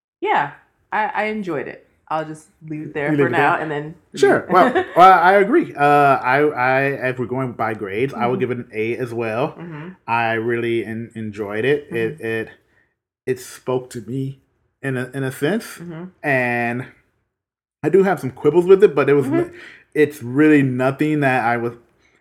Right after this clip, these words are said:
Speaker 2: I would say would affect my grade or my overall feelings of the film, but I, I would
Speaker 1: Right.
Speaker 2: give it an A. I mean, the, I thought the acting was top notch. I
Speaker 1: Mm-hmm.
Speaker 2: think the, um,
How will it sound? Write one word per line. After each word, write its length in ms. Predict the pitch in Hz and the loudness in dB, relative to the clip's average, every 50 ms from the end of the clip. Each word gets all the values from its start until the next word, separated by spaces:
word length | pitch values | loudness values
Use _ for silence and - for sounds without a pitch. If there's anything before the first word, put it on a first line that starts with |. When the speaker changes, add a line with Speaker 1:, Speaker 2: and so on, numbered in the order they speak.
| _ _ _ _ _ - | _ _ _ _ _ -2
Speaker 2:
I 120 | 160 190 | 2 2
would 100 | 220 220 | 2 4
say 120 | 220 226 190 | 6 6 6
would 180 | 147 143 135 | 6 6 4
affect 340 | 123 - - 139 143 - - | 2 2 -2 -4 -4 -4 -4
my 200 | 123 120 117 107 | -6 -6 -6 -6
grade 340 | 95 101 98 104 117 143 143 | -6 -8 -6 -4 -4 -2 -2
or 60 | 127 | -2
my 120 | 117 113 107 | -4 -4 -6
overall 280 | 110 107 110 110 104 | -6 -6 -6 -6 -6
feelings 300 | 101 - 107 98 110 120 | -6 -8 -10 -10 -8 -8
of 60 | 123 127 | -8 -8
the 60 | 131 | -6
film, 220 | - 147 147 147 | -4 -2 -2 0
but 80 | 143 151 | 2 2
I, 40 | 170 185 | 2 2
I 140 | - - 165 | 0 0 0
would 80 | 175 185 | 2 2
Speaker 1:
Right. 80 | 180 180 | 2 2
Speaker 2:
give 100 | 175 170 | 0 0
it 60 | 165 | 0
an 100 | 160 - | -2 0
A. 420 | 147 139 120 120 117 120 127 127 123 - - 139 | 0 0 0 -2 -4 -6 -8 -12 -14 -14 -14 -12
I 40 | 131 | -10
mean, 160 | 127 123 120 | -8 -8 -8
the, 260 | 117 117 117 110 107 104 _ _ _ _ _ - - - - _ - | -8 -8 -8 -8 -10 -12 _ _ _ _ _ -20 -20 -20 -20 _ -16
I 80 | 147 143 | -12 -10
thought 180 | 139 131 - | -8 -8 -8
the 100 | - 95 | -6 -4
acting 240 | 143 147 131 139 139 | -2 -2 -2 -4 -6
was 120 | 127 - | -8 -8
top 260 | - - 135 - - 120 | -6 -4 -4 -4 -4 -4
notch. 500 | 127 123 123 127 127 - - - - - | -4 -2 -2 -2 -4 -6 -10 -16 -18 -16
I 40 | - | -12
Speaker 1:
Mm-hmm. 280 | 165 180 120 123 117 113 | -10 -6 -6 -4 -4 -4
Speaker 2:
think 220 | 127 123 123 120 | -6 -6 -6 -6
the, 260 | - 120 117 117 113 | -6 -4 -4 -4 -4
um, 460 | 110 110 107 104 104 104 107 110 107 | -4 -4 -4 -6 -8 -10 -12 -14 -16